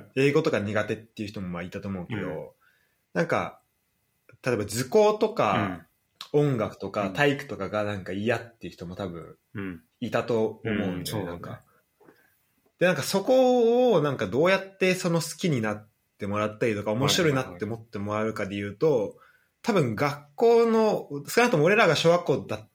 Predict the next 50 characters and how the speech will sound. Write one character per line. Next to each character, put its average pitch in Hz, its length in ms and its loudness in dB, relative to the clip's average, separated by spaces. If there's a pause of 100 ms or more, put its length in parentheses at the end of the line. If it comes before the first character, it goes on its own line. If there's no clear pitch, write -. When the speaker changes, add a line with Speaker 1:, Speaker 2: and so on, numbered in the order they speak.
(160)
Speaker 1:
小 - 160 0
学 196 100 2
生 180 120 2
だ 135 40 2
っ - 40 -10
た 113 80 -4
時 113 220 -6
の 101 360 -2
な 104 100 -8
ん 101 40 -12
か 95 220 -6
教 135 160 0
え 127 40 2
方 127 160 -2
っ - 100 -6
て - 80 -6
す 127 260 -2
ご 180 140 4
い、 104 340 0 (840)
な 127 100 0
ん - 20 0
か 120 60 2
ま 107 80 2
あ - 20 0
マ 123 140 2
ッ 185 160 -2
チ - 80 2
ョ 147 80 0
と 110 80 -4
い 104 80 -2
う 98 120 -4
か、 98 320 -2
Speaker 2:
う 117 60 0
ん。 - 20 2
Speaker 1:
例 151 60 -2
え - 20 2
ば、 156 140 0 (240)
ま 139 220 2
あ、 - 180 -8 (460)
ス - 180 -6
ポ 277 180 6
ー 262 40 4
ツ 208 140 0
だ 123 100 4
っ - 120 -12
た - 100 0
ら、 104 580 2
な 135 200 -10
ん 98 40 -12
か、 87 380 -4